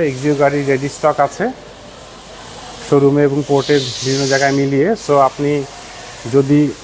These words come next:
একটি Exio চান একটা রিজনেবল ডিলে, আমাদের অনেক অপশনস আছে, দেখবেন যে আমাদের অনেক অপশনস আছে। আপনি আমাদের এখানে বা আমাদের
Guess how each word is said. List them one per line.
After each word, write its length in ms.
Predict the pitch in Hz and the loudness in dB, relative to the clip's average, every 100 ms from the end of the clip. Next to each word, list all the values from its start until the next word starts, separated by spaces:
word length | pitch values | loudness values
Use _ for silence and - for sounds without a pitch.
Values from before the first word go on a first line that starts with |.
| - - - 135 | -18 -18 -10 -8
একটি 140 | - 143 | 0 0
Exio 320 | 135 139 160 165 - | 0 0 2 2 2
চান 160 | 135 131 | 0 0
একটা 120 | 135 131 | -2 -2
রিজনেবল 400 | 143 156 156 156 139 | 0 -2 0 0 2
ডিলে, 280 | 147 139 147 233 - - - - - - 127 | 2 4 2 0 -6 -20 -20 -20 -20 -6 -2
আমাদের 220 | 135 147 147 | 2 4 2
অনেক 140 | 165 160 | 2 2
অপশনস 380 | 170 - 185 160 123 | 0 0 -2 0 -2
আছে, 220 | 98 - 101 101 | -2 -4 -6 -4
দেখবেন 280 | 131 131 180 190 | -6 -4 -4 0
যে 60 | 151 | 0
আমাদের 200 | 143 151 160 | 0 0 0
অনেক 160 | 208 214 175 | 0 0 -2
অপশনস 280 | - 135 120 110 | -2 -4 -2 -4
আছে। 140 | - 110 | -2 -4
আপনি 140 | 107 131 123 | -4 -4 -2
আমাদের 220 | 127 135 135 | -2 -2 -2
এখানে 240 | 139 135 131 123 | -2 -2 -2 0
বা 80 | 123 | 0
আমাদের 240 | 120 127 | 2 0